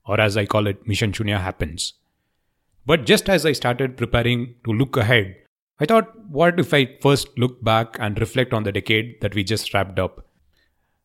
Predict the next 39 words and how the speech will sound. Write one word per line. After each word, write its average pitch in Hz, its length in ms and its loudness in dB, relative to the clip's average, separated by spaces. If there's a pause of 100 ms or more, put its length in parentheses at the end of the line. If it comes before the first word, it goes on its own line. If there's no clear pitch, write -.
(120)
Wouldn't 165 240 2
that 185 180 2
be 180 120 4
a 135 40 6
good 117 220 2
idea? 120 360 2 (800)
Because 180 300 4
it 147 140 2
also 147 200 4
has 127 200 2
a 117 80 2
personal 113 420 -2
angle 120 240 -2
to 117 160 -2
it, 117 140 -2 (260)
considering 104 600 -2
that 98 200 -4
for 98 300 0
most 135 280 0
part 131 140 2
of 131 120 0
the 123 60 0
decade, 110 400 -2
about 98 300 -4
nine 98 300 -4 (280)
out 101 120 -2
of 90 200 -6
the 104 120 -6
last 104 280 -4
ten 117 200 0
years, 117 360 -2
I - 60 -4
have 107 160 0
been 107 140 -2
a 98 80 -6
clean 101 240 -4
tech - 160 -4
professional 101 580 -4
and 92 340 -8